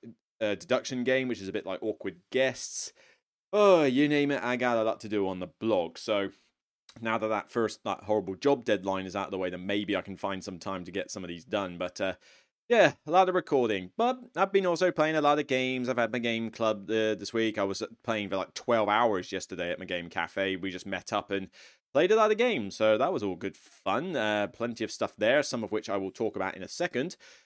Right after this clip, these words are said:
And the U K Games Expo is coming up soon, so I know that some people have hesitation about going to it, especially as they recently announced they can't enforce a lot of the covid guidelines there, which is,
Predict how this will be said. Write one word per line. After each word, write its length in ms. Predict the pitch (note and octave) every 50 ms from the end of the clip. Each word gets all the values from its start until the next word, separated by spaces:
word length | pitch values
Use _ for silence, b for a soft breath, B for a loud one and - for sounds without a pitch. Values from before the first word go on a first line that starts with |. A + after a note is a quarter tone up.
| B _ _ E3
And 300 | F3+ F#3 F#3 F#3 F#3 F3+
the 60 | F#3
U 120 | F3+ F3+
K 160 | E3+ - E3+ D#3+
Games 260 | D#3 D#3 D3+ C#3 C#3
Expo 460 | D3 - - - D3 C#3 C3+ B2+ B2
is 280 | A#2+ A#2+ A#2 A2+ G#2+ -
coming 240 | - A#2+ A#2+ A#2
up 160 | A#2 - - -
soon, 460 | - - A#2+ B2 C3 D#3 F#3 G3+ F#3+
so 360 | - - A#2 A2 G#2+ G#2 F#2+
I 120 | E2+ G#2+
know 280 | G#2 G#2+ A#2 A#2+ B2 A#2+
that 160 | A#2 A#2 F#2+
some 160 | - A#2+ A2+
people 220 | G2+ A2+ G#2+ G#2 G#2
have 100 | G2+ -
hesitation 580 | A2+ A2 G2 F#2+ - - A2+ A2 G#2 - G#2+
about 240 | G2 F#2 F2+ G2 -
going 280 | - A2 G#2+ A#2+ B2+ B2
to 80 | C#3+
it, 100 | D3+ D3
especially 360 | G2+ G2+ - A2+ G2+ - G#2 G2
as 80 | F2
they 100 | G2+ F#2+
recently 400 | F2 G2 G2 - - D#2 F#2+ F#2
announced 280 | F2 F#2 F#2+ G2 F2+ -
they 100 | F#2+ F2
can't 340 | - - G#2 G2+ G2 - F#2+
enforce 500 | F#2 F2 - - A#2 G#2+ G2+ F#2+ - -
a 80 | E2
lot 240 | F#2+ F#2+ F#2+ - -
of 80 | F2 E2+
the 80 | E2
covid 460 | - - - A#2+ B2+ G#2+ G#2+ F#2+ -
guidelines 640 | - G2 F#2 F#2 F2 F2+ F#2+ F#2+ F#2 F#2 F2+ F#2 -
there, 280 | G2 F#2+ F#2 F#2 E2+ B B B B B B B -
which 420 | C3+ C3 C3 B2+ B2+ - - - _
is, 600 | D3 C#3+ C#3 C3+ C3 C3 B2+ B2 A#2+ A#2 G#2 G2+